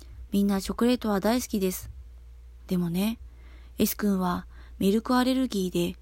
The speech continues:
チョコレートが食べられません。保育園には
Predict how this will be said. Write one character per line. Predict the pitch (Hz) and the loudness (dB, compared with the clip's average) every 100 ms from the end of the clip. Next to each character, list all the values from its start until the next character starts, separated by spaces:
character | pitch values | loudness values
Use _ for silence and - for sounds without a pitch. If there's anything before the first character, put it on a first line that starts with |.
| - | -14
チ | - | -10
ョ | 185 | -2
コ | 226 | 2
レ | 254 | 2
ー | 247 | 2
ト | 190 | -2
が | 180 | -2
食 | 185 | -2
べ | 190 | 0
ら | 214 | 0
れ | 226 | 0
ま | 226 226 | 0 0
せ | 226 | 0
ん。 | - - - - - - - - - - - - - - - - | -2 -8 -20 -20 -20 -20 -20 -20 -20 -20 -20 -20 -20 -20 -20 -18
保 | - 240 | 4 4
育 | 240 254 | 6 4
園 | 226 | 4
に | 202 | 4
は | 190 185 | 2 0